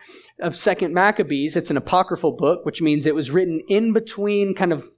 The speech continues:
the closing of the Old Testament and the, the, uh, opening of the New Testament. So there's four hundred years,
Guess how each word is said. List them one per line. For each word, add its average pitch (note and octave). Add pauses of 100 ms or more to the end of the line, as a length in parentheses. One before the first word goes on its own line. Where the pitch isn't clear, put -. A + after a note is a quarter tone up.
the D3
closing G#3
of F#3+
the G3
Old F#3+
Testament F#3
and D3+
the, C3+ (280)
the, C3+
uh, C3+ (120)
opening G3
of E3
the D#3+
New D3
Testament. C3
So -
there's C#3+
four A#3
hundred G3+
years, E3